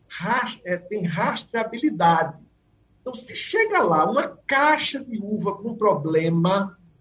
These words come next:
nós sabemos aqui na fazenda quem foi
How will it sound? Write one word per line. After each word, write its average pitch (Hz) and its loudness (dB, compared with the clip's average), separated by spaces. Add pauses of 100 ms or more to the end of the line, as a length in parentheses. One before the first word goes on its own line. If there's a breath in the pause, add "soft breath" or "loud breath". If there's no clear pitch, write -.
(220)
nós 262 -2
sabemos 185 -4
aqui 196 -4
na 180 0
fazenda 165 -4
quem 320 -2
foi 214 4